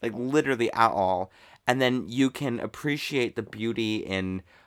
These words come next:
the bodies of people around you and what you see every day. If, if you can incorporate that into your daily being, like I think both Furbank and, and Hollinghurst did,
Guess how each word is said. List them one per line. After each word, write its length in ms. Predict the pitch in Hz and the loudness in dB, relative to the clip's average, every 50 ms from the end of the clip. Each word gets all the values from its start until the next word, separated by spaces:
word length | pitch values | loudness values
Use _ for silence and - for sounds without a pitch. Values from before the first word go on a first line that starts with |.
| _ _ - | _ _ -10
the 520 | - 98 95 90 87 87 90 92 87 - - | -6 -4 -2 0 0 2 2 0 0 -2 -6
bodies 640 | 90 - 113 107 98 101 107 120 113 113 113 113 | -4 -2 2 4 4 4 4 2 0 -2 -2 -4
of 120 | 117 110 - | -4 -6 -6
people 320 | - 120 117 113 117 110 | -6 -10 -6 -4 -2 -2
around 400 | 110 107 113 107 107 107 107 107 | -2 -2 0 0 0 0 -2 -4
you 440 | 113 113 107 104 104 104 104 101 95 - | -6 -4 -2 -2 0 0 0 -2 -4 -4
and 180 | - 90 90 | -6 -8 -6
what 160 | 95 95 - | -8 -8 -8
you 100 | - 92 | -8 -10
see 640 | 98 - - - - 113 107 107 107 107 110 110 107 - | -10 -10 -12 -12 -10 -8 -6 -4 -4 -2 -2 -2 -2 -2
every 300 | 92 104 104 - 110 107 | -2 -2 -2 -2 -4 -4
day. 400 | 101 113 110 98 95 95 95 95 - - - - - _ _ | -2 0 0 2 2 2 0 -2 -4 -10 -20 -20 -20 _ _
If, 180 | - 151 151 - - | -4 -4 -4 -2 0
if 160 | 147 160 143 | 0 0 0
you 100 | 160 160 | 0 -2
can 360 | - - 214 208 196 190 175 - _ _ - | -2 0 0 0 0 -2 -4 -8 _ _ -6
incorporate 640 | 135 143 143 - - 160 170 175 170 170 165 147 127 | -4 -4 -4 -4 -2 0 0 0 2 2 0 0 2
that 180 | - 110 107 104 | 4 4 4 4
into 200 | 107 107 - 123 | 2 -4 -6 -4
your 80 | 117 110 | -4 -4
daily 460 | 104 117 110 113 110 113 113 104 104 _ _ _ _ _ _ - - _ | -2 -2 -2 -2 0 -2 -4 -4 -6 _ _ _ _ _ _ -20 -14 _
being, 380 | - 120 131 135 113 92 90 95 | -6 -4 -4 -4 -4 -4 -4 -4
like 200 | 98 101 104 - - | -4 -6 -6 -6 -6
I 100 | - 113 | -8 -6
think 280 | 110 120 113 101 - - | -4 -6 -6 -6 -4 -2
both 300 | 113 104 104 - - - | -2 -2 -2 -4 -6 -4
Furbank 480 | - 110 110 110 107 117 101 98 92 - | -2 0 0 0 0 -2 -4 -4 -4 -6
and, 160 | 95 90 - _ | -8 -8 -10 _
and 340 | - 92 98 101 101 92 - | -8 -6 -4 -4 -6 -8 -10
Hollinghurst 760 | - - - - 120 123 139 151 151 135 117 98 95 95 - - | -14 -16 -6 -2 0 0 0 -2 -4 -8 -8 -8 -8 -8 -10 -10
did, 320 | - 90 85 90 90 - | -8 -8 -8 -8 -10 -14